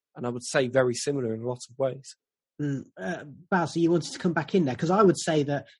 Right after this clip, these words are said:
Speaker 2: that Chris Wilder, coming back to him, that's what he does. He works, e-, every player in a Chris Wilder team knows his job, and therefore, and they do play a more pressing,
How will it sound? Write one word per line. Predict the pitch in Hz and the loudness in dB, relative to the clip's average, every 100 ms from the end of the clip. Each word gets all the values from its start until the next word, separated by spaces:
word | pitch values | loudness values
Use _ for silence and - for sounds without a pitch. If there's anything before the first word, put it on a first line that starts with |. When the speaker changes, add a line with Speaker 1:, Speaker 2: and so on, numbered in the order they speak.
| - | -8
Speaker 2:
that | - | -4
Chris | - 190 | 0 2
Wilder, | 175 180 165 113 127 180 _ _ _ - | 2 2 4 2 0 -2 _ _ _ -2
coming | 156 135 | 0 4
back | 139 123 | 2 2
to | 151 | 0
him, | 180 131 190 - _ _ _ - | 4 4 2 -2 _ _ _ -14
that's | 104 180 - | -2 0 2
what | |
he | 175 | 4
does. | 220 147 | 6 6
He | 139 | 4
works, | 151 131 - - - | 4 2 -2 -12 0
e-, | 196 - | 0 6
every | 190 190 | 4 4
player | 180 202 180 143 | 0 2 2 2
in | 131 | 0
a | 139 | -2
Chris | - - | -6 -4
Wilder | 151 147 131 | -2 -2 -4
team | - 123 | -4 0
knows | 135 139 | 2 0
his | 131 113 | -2 -4
job, | 147 110 110 | -2 -2 -6
and | - 123 | -6 -2
therefore, | 135 - - 135 - | -2 -2 -4 -4 0
and | 143 | 2
they | 135 | 2
do | 156 139 | 2 -2
play | 147 127 | -4 -4
a | 127 | -2
more | 135 127 | -2 -2
pressing, | - 160 - 135 123 | -4 -8 -4 -6 -6